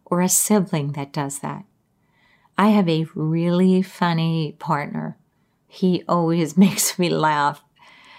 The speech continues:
I also have funny friends and really funny siblings.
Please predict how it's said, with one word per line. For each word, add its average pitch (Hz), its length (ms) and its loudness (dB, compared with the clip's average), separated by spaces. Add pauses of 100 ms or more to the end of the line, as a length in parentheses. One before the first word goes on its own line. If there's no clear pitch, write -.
(160)
I 180 100 4
also 185 340 2
have 180 280 2
funny 185 560 2
friends 156 560 -4
and 151 420 0
really 160 380 2
funny 151 380 -4
siblings. 156 720 -8